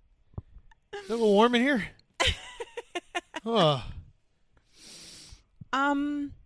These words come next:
Speaker 2: I don't, I, I don't know. It doesn't say anything.
Speaker 1: Go back. Read that again.
Speaker 2: <laughs>
Speaker 1: Read, read that again. Read it slower.
Speaker 2: Okay. Well,
Speaker 1: Read
Speaker 2: the,
Speaker 1: it sexy.
Speaker 2: the subheading for this.
Speaker 1: I'm the
Speaker 2: this,
Speaker 1: subheading.
Speaker 2: this, <laughs> the
Speaker 1: I'm
Speaker 2: sub-
Speaker 1: the subheading to the bathroom
Speaker 2: <laughs>
Speaker 1: to masturbate.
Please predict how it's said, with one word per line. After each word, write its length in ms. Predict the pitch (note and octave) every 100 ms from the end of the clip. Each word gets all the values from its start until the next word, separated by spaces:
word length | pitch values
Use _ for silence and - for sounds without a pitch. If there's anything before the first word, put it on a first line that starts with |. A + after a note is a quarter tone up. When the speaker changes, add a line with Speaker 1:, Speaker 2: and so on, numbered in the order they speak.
| _ _ _ _ _ _ _ _ _ -
Speaker 2:
I 140 | A#3+
don't, 360 | A#3 B3+ B3 - -
I, 160 | A3+ A3+ -
I 120 | A3+
don't 220 | A#3+ A#3
know. 160 | A#3+ A3
It 80 |
doesn't 300 | G#3 A3+ B3
say 180 | - B3
anything. 180 | F#3+ G#3
Speaker 1:
Go 60 | B3
back. 180 | G#3+ E3+
Read 140 | G3
that 120 | F#3+
again. 240 | E3+ D3 A2+ _ _ _ A#4+
Speaker 2:
<laughs> 500 | - - - G4 -
Speaker 1:
Read, 180 | E3 E3
read 160 | D#3+ E3
that 100 | D#3+
again. 220 | C#3 B2 G#2+ - - - - _ _ _ _ _ _ -
Read 140 | G#3+
it 40 | F3
slower. 360 | - E3+ B2+ -
Speaker 2:
Okay. 300 | B3+ A3+ E3+ - -
Well, 300 | G#3+ A#3 G#3+ - -
Speaker 1:
Read 100 | G#3
Speaker 2:
the, 40 |
Speaker 1:
it 60 | G3
sexy. 360 | - D#3+ -
Speaker 2:
the 60 | -
subheading 800 | - C#4 D#4 A#3+ F3 E3 D#3+ F3 _ _
for 200 | _ G#3
this. 200 | G3 F#3
Speaker 1:
I'm 140 | G#3+ G#3
the 60 |
Speaker 2:
this, 160 | E3+ -
Speaker 1:
subheading. 400 | D#3 C#3 D3 C#3+
Speaker 2:
this, 120 | G#3
<laughs> 1700 | - A3 - - B3+ - A3+ - - - - - - - - E4 C4
the 120 | G3+ G#3+
Speaker 1:
I'm 80 | A3
Speaker 2:
sub- 280 | A#3+ A#3
Speaker 1:
the 60 | A3
subheading 320 | G#3 A3+ A3+
to 100 | F#3
the 120 | G#3 F3
bathroom 540 | C3+ - G#3+ F3 C4+
Speaker 2:
<laughs> 60 | G#3+
Speaker 1:
to 100 | F3
masturbate. 680 | F3 F3 G#3+ F#3+ D#3+ D#3